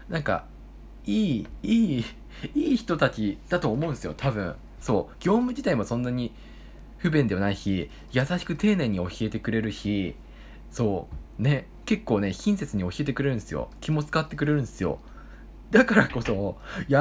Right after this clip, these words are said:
めるっていうことが言い出しづらいんですよね。なんか、ね。ね。でもその後に、その後に、なんか、別の会社に就職できるのかなっていうと、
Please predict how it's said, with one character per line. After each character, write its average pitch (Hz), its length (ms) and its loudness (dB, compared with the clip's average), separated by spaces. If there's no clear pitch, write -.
め 208 120 4
る 226 80 4
っ - 40 2
て 139 140 -2
い 113 40 4
う - 20 2
こ 110 80 0
と 98 80 0
が 85 320 0
言 156 160 0
い 165 60 2
出 165 80 2
し 156 120 0
づ 143 100 4
ら 143 80 4
い 123 60 2
ん 98 40 -4
で - 40 -8
す - 80 -10
よ 82 120 -4
ね。 78 240 -6
な 117 100 2
ん 104 80 -2
か、 87 300 0
ね。 110 340 0
ね。 110 320 -4
で 139 100 2
も 127 120 4
そ 160 160 -2
の 226 180 4
後 302 220 -2
に、 123 360 0
そ - 140 -4
の 233 180 0
後 294 200 -2
に、 104 280 0
な 151 140 4
ん 127 100 2
か、 90 280 2
別 117 240 2
の 165 100 2
会 151 160 4
社 147 60 2
に 139 100 2
就 170 180 0
職 160 200 -2
で 156 80 -2
き 170 80 0
る 156 60 2
の 113 80 2
か 110 80 0
な 110 140 2
っ 143 40 0
て - 260 -6
い 127 240 4
う 147 40 -2
と、 143 460 2